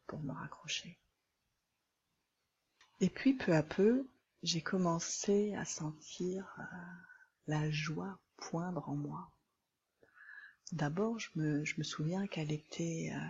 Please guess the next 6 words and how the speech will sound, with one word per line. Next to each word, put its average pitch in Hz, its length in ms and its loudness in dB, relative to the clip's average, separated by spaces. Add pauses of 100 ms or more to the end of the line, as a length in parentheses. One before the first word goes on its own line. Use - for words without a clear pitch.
(920)
discrète. - 800 -6 (1700)
C'était, 190 800 2
euh, 160 220 -4 (1200)
une 175 140 2
joie 160 200 -2
simple, - 560 -6